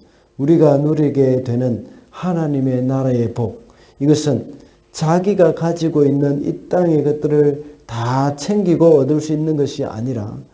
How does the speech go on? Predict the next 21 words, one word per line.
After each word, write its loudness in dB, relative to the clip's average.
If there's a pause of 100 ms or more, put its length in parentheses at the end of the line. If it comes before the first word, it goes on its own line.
(280)
이 -4
대가를 2
지불해야 -2
하는 -6
겁니다. -12 (720)
우리가 4 (320)
주님의 2
제자가 -2
되고 -4 (540)
주님을 4
쫓아가는 -2
사람으로 -2 (240)
하나님 0
나라의 2 (260)
복된 0
자로 2
살아가야 -4
합니다. -10 (580)
그러기 2
위해서는 -2 (300)
가족과 -4